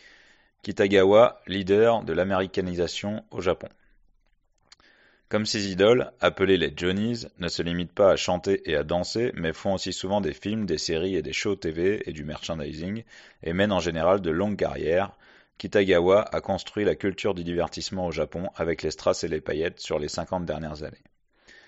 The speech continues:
Les clips qu'on remonte au groupe smap en mille neuf cent quatre-vingt-huit, Arashi jusqu'aux années deux mille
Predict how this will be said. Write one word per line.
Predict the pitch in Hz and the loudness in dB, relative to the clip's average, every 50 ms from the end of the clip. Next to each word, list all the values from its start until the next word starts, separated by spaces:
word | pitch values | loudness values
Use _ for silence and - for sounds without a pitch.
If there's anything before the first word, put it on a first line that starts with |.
| _ _ _ _ _ - | _ _ _ _ _ -10
Les | - 87 | -6 -6
clips | 85 - - 127 131 131 | -6 -4 -2 -2 -2 -2
qu'on | - - - 90 | -4 -4 -2 0
remonte | 80 87 90 95 101 107 101 101 - - - | 0 0 0 0 0 -2 -2 -6 -10 -10 -8
au | 85 82 | -6 -6
groupe | 76 78 90 87 - - _ | -2 -2 -4 -4 -4 -10 _
smap | - - - 87 90 101 120 - - _ _ _ - | -10 -8 -4 0 0 0 0 0 -6 _ _ _ -14
en | - 78 | -12 -10
mille | 78 85 82 | -8 -8 -8
neuf | 82 - | -8 -8
cent | - 82 | -8 -6
quatre-vingt-huit, | 80 80 - - 80 78 76 78 92 113 127 - - _ _ _ _ _ _ _ - | -6 -6 -6 -6 -6 -6 -4 -6 -6 -8 -10 -12 -18 _ _ _ _ _ _ _ 0
Arashi | - 90 90 95 92 - - - 104 98 | 2 6 8 8 6 6 4 -2 -2 -2
jusqu'aux | 87 85 76 - 85 80 80 | -4 -4 -6 -6 -6 -4 -2
années | 82 80 80 | -2 -2 -2
deux | 78 85 87 | -2 -2 -2
mille | 87 98 98 95 90 - | -2 -2 -4 -4 -4 -6